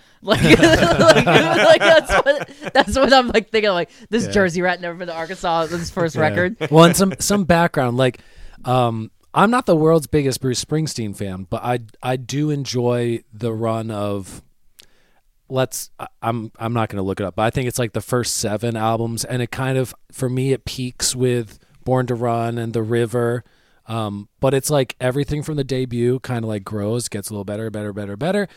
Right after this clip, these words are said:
Speaker 2: and then through Nebraska and Born in the U S A is, like, really, like, the period I listen to.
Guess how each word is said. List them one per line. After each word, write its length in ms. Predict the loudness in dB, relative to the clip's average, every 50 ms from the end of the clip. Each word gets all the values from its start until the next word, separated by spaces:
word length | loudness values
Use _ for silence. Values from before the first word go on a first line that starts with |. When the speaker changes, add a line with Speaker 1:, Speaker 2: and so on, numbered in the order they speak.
| _ _ _ _ _ _
Speaker 2:
and 220 | -8 -6 -4 -2
then 400 | -2 -2 -2 -4 -4 -6 -8 -12 _ -8
through 160 | -8 -6 -6
Nebraska 640 | -6 -6 -4 -4 -2 -2 -4 -4 -4 -2 -2 0 0
and 180 | 0 0 2
Born 180 | 2 2 0 -2
in 60 | -4
the 100 | -6 -6
U 140 | -4 -4 -4
S 160 | -4 -4 -6
A 60 | -4 -4 -4
is, 140 | -4 -6 -6
like, 180 | -8 -10 -8 -6
really, 300 | -4 -2 0 0 0 -2
like, 220 | -4 -6 -8 -12 -14 _
the 100 | -14 -12
period 380 | -12 -12 -10 -8 -8 -8 -8 -8
I 140 | -10 -10
listen 280 | -8 -8 -8 -8 -8 -8 -6
to. 220 | -6 -4 -6 -6